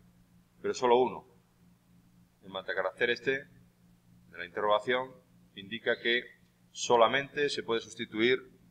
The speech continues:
ese carácter por uno, por un, por otro, vamos, por cualquier letra,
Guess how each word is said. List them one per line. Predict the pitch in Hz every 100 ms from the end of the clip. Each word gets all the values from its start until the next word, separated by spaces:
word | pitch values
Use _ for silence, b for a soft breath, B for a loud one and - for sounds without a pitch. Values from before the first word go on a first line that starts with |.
| _
ese | 123 127 113
carácter | 104 - 131 131
por | - 107 117
uno, | 92 80 -
por | - 104
un, | 113 110 107 101 92 -
por | 120
otro, | 151 95
vamos, | 113 - - -
por | -
cualquier | 92 - 113 107
letra, | 127 - 80